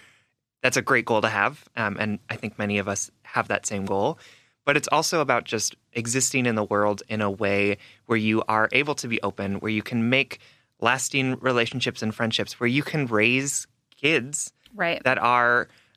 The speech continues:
Speaker 1: uh, open and loving and vulnerable and
Speaker 2: Mm-hmm.
Speaker 1: willing to go into the world and do good.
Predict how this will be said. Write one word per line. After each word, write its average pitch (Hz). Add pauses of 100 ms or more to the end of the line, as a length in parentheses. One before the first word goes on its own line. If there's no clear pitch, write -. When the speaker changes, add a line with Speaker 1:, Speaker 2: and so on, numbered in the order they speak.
Speaker 1:
uh, 113
open 139
and 113
loving 113 (100)
and 104
vulnerable 110
and 107
Speaker 2:
Mm-hmm. 113
Speaker 1:
willing 117
to 117
go 113
into 110
the 113
world 107
and 107
do 123 (320)
good. 113